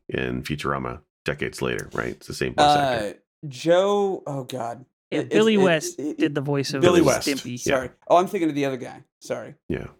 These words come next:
Speaker 2: Billy West also does the voice of the Red M and M and, like, nine other things from my life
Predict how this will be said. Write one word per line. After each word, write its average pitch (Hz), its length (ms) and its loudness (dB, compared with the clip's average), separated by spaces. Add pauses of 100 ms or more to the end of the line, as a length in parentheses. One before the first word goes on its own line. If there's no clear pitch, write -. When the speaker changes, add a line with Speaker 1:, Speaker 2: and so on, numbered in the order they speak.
(120)
Speaker 2:
Billy 254 180 4
West 196 420 2
also 156 280 2
does 147 240 2
the 143 40 -14
voice 135 320 -2
of 120 100 -14
the 120 80 -8
Red 131 220 4
M 131 120 0
and 123 100 -2
M 120 300 0 (580)
and, 113 340 2
like, 113 280 -2
nine 127 340 2
other 123 180 -2
things 120 380 -4
from 113 140 -10
my 113 160 -4
life 104 440 -8